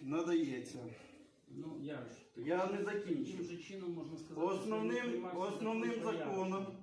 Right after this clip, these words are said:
Speaker 1: основний закон каже, стаття сто двадцять п'ята Конституції України. Суд утворюється, реорганізовується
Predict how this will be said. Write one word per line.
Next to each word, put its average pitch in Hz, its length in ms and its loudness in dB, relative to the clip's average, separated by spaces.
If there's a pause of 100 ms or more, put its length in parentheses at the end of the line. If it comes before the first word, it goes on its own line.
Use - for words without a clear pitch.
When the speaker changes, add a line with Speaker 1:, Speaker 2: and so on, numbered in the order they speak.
Speaker 1:
основний 208 560 -2
закон 180 500 2
каже, 147 420 0
стаття 175 500 -2
сто 180 140 -2
двадцять 170 360 0
п'ята 190 280 0
Конституції 180 720 -2
України. 170 800 2 (560)
Суд 214 360 -2 (720)
утворюється, 185 1120 2
реорганізовується 175 1300 4